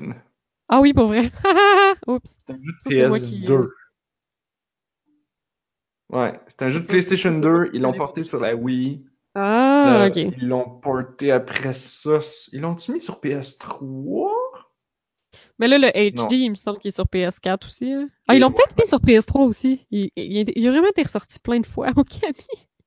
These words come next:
Speaker 2: Ben, ils sont
Speaker 1: Apparemment
Speaker 2: cool,
Speaker 1: que c'est bon,
Speaker 2: c'est
Speaker 1: mais
Speaker 2: un
Speaker 1: que c'est
Speaker 2: coup.
Speaker 1: long.
Speaker 2: J'aimais, j'aimais le, le truc, le, le, le, le système de combat, puis comment qu'il te donnait une note à la fin de chaque combat, fait que ça t'encourageait
Speaker 1: Ah.
Speaker 2: à, comme, être bon, puis pas juste faire « Ah, ah, ah, ah, ah » tout le temps.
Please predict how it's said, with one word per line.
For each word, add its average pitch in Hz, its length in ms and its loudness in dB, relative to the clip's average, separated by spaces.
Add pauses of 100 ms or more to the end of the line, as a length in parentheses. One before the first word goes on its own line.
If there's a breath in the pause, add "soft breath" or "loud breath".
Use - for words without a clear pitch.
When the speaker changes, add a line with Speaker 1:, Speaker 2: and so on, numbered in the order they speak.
(340)
Speaker 2:
Ben, - 100 -8 (120)
ils - 40 -20
sont - 80 -2
Speaker 1:
Apparemment 294 320 4
Speaker 2:
cool, 523 80 2
Speaker 1:
que 302 60 -10
c'est 262 200 2
bon, 240 140 4
Speaker 2:
c'est - 60 2
Speaker 1:
mais 381 60 4
Speaker 2:
un - 20 -2
Speaker 1:
que - 80 -6
c'est 214 160 -2
Speaker 2:
coup. 196 140 -4
Speaker 1:
long. - 140 -10 (340)
Speaker 2:
J'aimais, 170 380 0
j'aimais 190 260 0
le, 220 240 4
le 175 240 0
truc, 170 320 -8
le, 151 240 -2
le, 127 220 -8
le, 139 240 -6
le 143 180 0
système 175 380 -6
de 156 80 -2
combat, 160 460 0
puis 190 120 -14
comment 156 260 -2
qu'il 160 200 -8
te 131 60 -10
donnait 135 260 0
une 135 180 -4
note 143 240 -2
à 151 60 -2
la 127 80 -4
fin 143 160 -8
de 135 40 -12
chaque - 220 -12
combat, 123 480 -4
fait 139 120 -8
que - 60 -16
ça 117 100 -8
t'encourageait 196 680 -2
Speaker 1:
Ah. - 60 -4
Speaker 2:
à, 101 40 -6
comme, 110 320 -12 (300)
être 110 260 -6
bon, 113 320 -2
puis 127 120 -18
pas 110 140 -4
juste 104 280 -8
faire « 104 220 -6 (100)
Ah, 101 180 -8
ah, - 220 -8
ah, 104 180 -8
ah, - 200 -8
ah » 120 260 -12
tout 95 60 -12
le 95 100 -12
temps. 135 180 -16